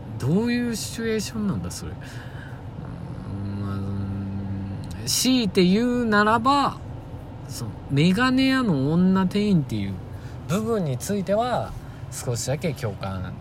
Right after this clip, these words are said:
できるかな。ちょっとエロさがあるというかね。それはまあ、そこの部分だけは理解できます。うん。はい、次。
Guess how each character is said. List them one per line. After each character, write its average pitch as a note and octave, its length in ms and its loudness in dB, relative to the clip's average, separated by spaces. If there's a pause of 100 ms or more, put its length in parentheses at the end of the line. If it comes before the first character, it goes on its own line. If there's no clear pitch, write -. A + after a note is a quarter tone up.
で G#2 80 -6
き - 120 -8
る F#2+ 60 -10
か - 120 -10
な。 F#3+ 200 2 (160)
ち G3 100 -2
ょ - 20 2
っ F3+ 40 -6 (120)
と G2+ 140 -6
エ A2 140 -2
ロ A#2 120 -2
さ A#2+ 200 -2
が A2 200 -4 (460)
あ A#2 120 0
る G2 60 -4 (100)
と - 60 -12
い - 40 -10
う - 40 -10
か - 120 -10
ね。 E3+ 220 2 (760)
そ C#3+ 60 -4
れ G3+ 80 2
は D3 120 0
ま F#2 360 -6
あ、 - 80 -12 (120)
そ - 180 -6
こ C3 140 -6
の C3+ 160 0
部 D3+ 160 0
分 C3 580 -2 (120)
だ F3+ 160 6
け D#3 200 -2 (200)
は F#2+ 220 -4 (100)
理 B2 100 0
解 - 220 -6 (520)
で C#3+ 100 2
き D#3+ 100 4
ま D3+ 140 2
す。 - 340 -8 (1900)
う G2+ 60 -4
ん。 F#2+ 120 -4 (840)
は - 160 0
い、 A#2 80 0 (340)
次。 C#3+ 280 -4